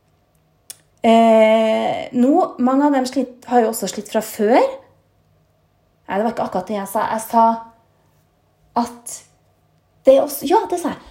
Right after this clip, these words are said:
Det er også mange som har det vondt når det ikke er pandemi, og vi må være flinke til å tenke på dem da også. Så det var det jeg sa. At man skal jo alltid ha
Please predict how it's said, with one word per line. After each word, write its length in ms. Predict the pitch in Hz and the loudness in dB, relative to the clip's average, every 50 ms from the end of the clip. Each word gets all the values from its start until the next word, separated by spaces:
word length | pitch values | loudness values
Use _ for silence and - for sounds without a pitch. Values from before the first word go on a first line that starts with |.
| - _ | -12 _
Det 100 | - 294 | 2 2
er 80 | - - | 2 2
også 300 | - - - - 247 262 | -2 -4 -2 -2 0 2
mange 360 | 277 302 320 330 302 226 202 196 | 2 2 2 2 0 -2 -4 -6
som 240 | - - 247 247 247 - | -6 -6 -6 -6 -6 -4
har 400 | 269 262 240 214 196 185 180 175 | -2 0 0 0 0 0 -2 -2
det 160 | 185 202 214 233 226 - - _ _ _ _ _ _ _ _ _ _ _ _ _ _ - | 0 0 -2 -2 -4 -8 -16 _ _ _ _ _ _ _ _ _ _ _ _ _ _ -10
vondt 640 | 214 202 214 240 247 247 254 254 240 - - - - - _ 247 | -8 -4 0 0 0 0 0 -2 -6 -8 -12 -18 -20 -8 _ 0
når 220 | 240 247 254 247 | 2 2 2 2
det 80 | 254 262 - 170 | 0 -2 -4 -6
ikke 220 | - - 233 214 | -8 -6 -4 -4
er 80 | 214 - | -4 -2
pandemi, 420 | 277 294 277 269 277 269 277 311 339 - - - - | -2 0 2 4 4 4 2 2 0 -2 -4 -4 -2
og 180 | 254 247 254 247 262 | 0 0 2 2 2
vi 80 | 262 262 | 0 0
må 160 | 247 254 262 | 0 2 2
være 240 | 269 294 320 320 - | 2 2 2 0 0
flinke 260 | 269 269 277 269 - | 2 2 2 2 0
til 80 | 262 | -6
å 60 | - - | -4 -2
tenke 240 | 277 269 254 - - | -2 -2 -2 -2 -2
på 80 | 277 | 0
dem 160 | 277 269 277 269 269 | 2 2 2 2 2
da 160 | 254 262 269 - 262 | 2 0 0 -2 -4
også. 260 | - - - 302 - - - - - _ - | -6 -4 -2 -2 -2 -2 -6 -14 -20 _ -8
Så 120 | - 277 240 | -6 0 2
det 100 | 302 311 330 339 | 2 4 4 4
var 140 | 339 330 | 2 2
det 80 | 294 262 | 2 2
jeg 180 | 240 226 226 - | 0 0 -2 -4
sa. 120 | 226 190 180 - - - _ _ _ _ _ _ _ _ - | -4 -4 -4 -6 -10 -14 _ _ _ _ _ _ _ _ -2
At 240 | 262 262 - - - | -2 -2 -4 -6 -2
man 140 | 247 247 247 247 | 0 0 0 0
skal 200 | - 277 247 247 | 0 0 0 0
jo 80 | - 269 | 0 -2
alltid 360 | 247 214 - - - 269 311 359 | -4 -4 -6 -8 -6 -4 -2 0
ha 80 | 392 | 0